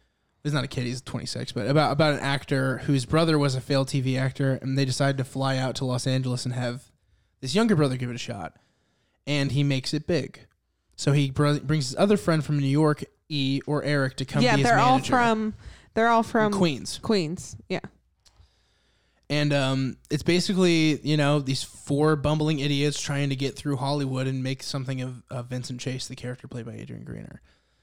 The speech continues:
Speaker 1: Um, I will say another thing about this pilot is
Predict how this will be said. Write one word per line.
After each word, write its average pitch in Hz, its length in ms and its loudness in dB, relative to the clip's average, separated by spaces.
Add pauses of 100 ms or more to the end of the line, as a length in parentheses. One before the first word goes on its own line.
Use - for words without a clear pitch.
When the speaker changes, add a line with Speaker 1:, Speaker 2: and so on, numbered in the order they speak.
(220)
Speaker 1:
Um, 143 640 0 (1600)
I 147 60 -4
will 156 240 2
say 165 320 2
another 143 300 0
thing 156 220 -2
about 156 200 -2
this 160 140 -4
pilot 185 520 -2
is 139 380 0